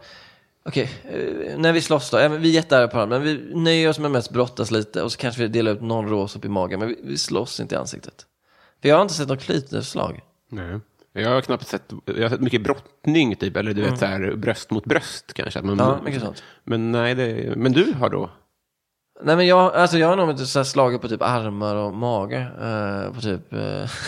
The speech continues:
Speaker 1: <laughs> i mellanstadiet liksom. Eller
Speaker 2: Mm.
Speaker 1: kanske tidigare var det lågstadiet, mellanstadiet.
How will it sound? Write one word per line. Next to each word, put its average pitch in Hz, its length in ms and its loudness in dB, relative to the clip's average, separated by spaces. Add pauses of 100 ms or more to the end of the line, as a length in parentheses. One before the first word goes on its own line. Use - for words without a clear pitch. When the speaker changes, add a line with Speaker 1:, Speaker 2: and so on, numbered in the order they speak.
(120)
Speaker 1:
<laughs> 135 400 -14
i 120 60 -6
mellanstadiet 127 960 0
liksom. 95 280 -6
Eller 113 220 4
Speaker 2:
Mm. 113 140 -2
Speaker 1:
kanske 104 300 -4
tidigare 104 380 -2
var 95 80 -2
det 92 80 -4
lågstadiet, 98 440 -4
mellanstadiet. - 540 -8